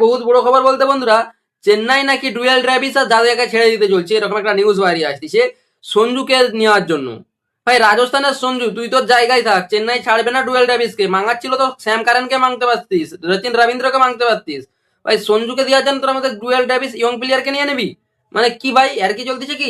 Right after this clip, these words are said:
জাদেজাকে নিয়ে নিবি, ডুয়েল ড্রাভিসকে নিয়ে নিবি, কি হচ্ছে এটা? কোনো আর কি চলছে না ভাই এটা, ঠিক আছে? তোদের দিতে মন যায় দে, না দিতে মন যায় না দে। আমাদের ডুয়েল ড্রাভিসও যাবে না, জাদেজাও যাবে না। আর চেন্নাই ম্যানেজমেন্ট যদি দেয় তো ভাই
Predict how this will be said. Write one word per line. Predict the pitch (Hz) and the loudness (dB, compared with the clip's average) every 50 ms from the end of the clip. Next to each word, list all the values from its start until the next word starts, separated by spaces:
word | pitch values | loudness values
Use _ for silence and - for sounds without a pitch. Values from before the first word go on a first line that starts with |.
| 180 180 | 0 0
জাদেজাকে | 185 208 220 240 226 233 240 | 2 2 2 2 2 0 -2
নিয়ে | 240 240 240 | -2 -2 -2
নিবি, | 240 240 247 202 | -4 -4 -4 0
ডুয়েল | 214 214 214 202 | 2 2 2 2
ড্রাভিসকে | 220 220 233 220 - 240 233 | 0 -2 -2 -4 -6 -4 -4
নিয়ে | 233 233 233 | -2 -4 -4
নিবি, | 226 226 - - | -6 -10 -12 -6
কি | 254 254 | 0 0
হচ্ছে | 226 - 220 - 202 175 165 | 0 0 2 0 0 0 0
এটা? | 170 202 220 233 - _ _ _ _ | 0 -2 -2 -2 -6 _ _ _ _
কোনো | - 190 208 208 214 | -4 -2 0 2 2
আর | 220 214 226 | 2 0 -2
কি | 262 240 | -2 -2
চলছে | 254 254 226 247 247 | -2 0 2 2 2
না | 226 | 4
ভাই | 220 220 190 | 4 4 4
এটা, | 185 190 190 214 | 2 0 -2 -2
ঠিক | 240 254 240 | -2 -2 -2
আছে? | 240 220 226 | -2 -2 -2
তোদের | 214 233 233 214 - 175 156 | -2 -2 -4 -4 -6 -8 -10
দিতে | 208 - 254 254 247 | -8 -2 -2 0 0
মন | 254 254 254 | 0 0 0
যায় | 262 247 208 208 | 0 0 0 0
দে, | 254 254 247 240 | -2 -2 0 2
না | 233 240 | 0 0
দিতে | 240 - 254 247 | 0 -2 -2 -2
মন | 240 240 240 240 | -2 0 2 2
যায় | 226 226 226 | 2 2 2
না | 226 220 196 | 2 2 2
দে। | 202 196 190 | 2 0 0
আমাদের | 196 202 220 214 185 | 0 0 -2 -2 -2
ডুয়েল | 190 214 226 233 208 196 | 0 2 2 2 4 2
ড্রাভিসও | 214 214 214 233 240 247 247 | 0 0 -2 0 -2 2 2
যাবে | 254 254 262 254 | 2 2 2 0
না, | 247 220 | 2 2
জাদেজাও | 220 214 220 233 233 233 220 226 | 2 2 2 2 2 4 4 4
যাবে | 220 220 208 185 | 2 2 2 0
না। | 151 135 - _ _ _ _ _ _ - | -2 -4 -4 _ _ _ _ _ _ 0
আর | 202 202 202 - | 0 0 0 2
চেন্নাই | 220 220 226 247 269 269 269 254 | 0 0 2 2 0 0 2 2
ম্যানেজমেন্ট | 254 254 269 262 254 247 233 208 170 151 - _ _ _ _ _ - | 0 2 2 0 2 0 0 0 0 -2 -6 _ _ _ _ _ 0
যদি | - 196 226 254 202 240 | 2 2 2 4 4 4
দেয় | 247 240 | 4 4
তো | 247 262 | 4 2
ভাই | 269 | 2